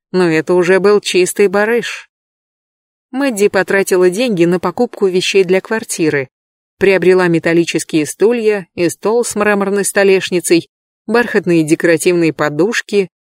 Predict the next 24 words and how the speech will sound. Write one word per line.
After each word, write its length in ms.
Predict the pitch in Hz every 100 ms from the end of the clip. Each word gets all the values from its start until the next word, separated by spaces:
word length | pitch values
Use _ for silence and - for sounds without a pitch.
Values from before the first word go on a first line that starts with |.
| _
красивый 540 | - 208 190 269 240 214
ковёр. 480 | - 175 147 131 - _ _ _ _ _ _ _ _ _ _ _
Она 280 | 190 190 185
зашла 360 | 180 - 190
в 140 | 170 202
Улей 340 | 254 190 156 _ _ _ _
и 80 | 214
купила 400 | 233 247 277 220
крепкого 540 | - 202 - 190 175
кофе 340 | - 170 170 185
на 160 | 196
вынос. 540 | 180 151 131 - - - _ _ _ _ -
Лёжа 360 | 196 196 180
на 120 | 180
кровати, 760 | 175 185 170 208 233 - 151 135 _ -
такая 480 | 190 - 247 247 202
растленность 840 | 190 - 180 190 190 160 156 -
лежать 360 | 175 170 175
на 100 | 175
кровати 480 | 170 180 170 185 175
днём, 260 | 156 180 190
если 320 | 165 175 180
не 140 | 170
больна, 480 | 165 180 180 190 151